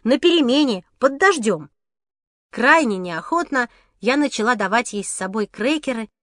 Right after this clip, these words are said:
и даже сладкое печенье. Мне удалось найти, где продаётся печенье «Птилу», наше любимое французское угощение.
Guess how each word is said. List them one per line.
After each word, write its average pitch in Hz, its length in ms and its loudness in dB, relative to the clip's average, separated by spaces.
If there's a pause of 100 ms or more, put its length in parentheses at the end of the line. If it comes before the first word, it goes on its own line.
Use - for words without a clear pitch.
(260)
и 208 80 -6
даже 262 220 0
сладкое 208 460 -6
печенье. 151 600 -16 (600)
Мне 240 280 0
удалось 277 380 2
найти, 254 540 -2 (260)
где 214 200 -2
продаётся 254 560 -2
печенье 262 540 -4
«Птилу», 294 680 -4 (200)
наше 208 300 -6
любимое 190 500 -2
французское 220 600 -6
угощение. 196 800 -8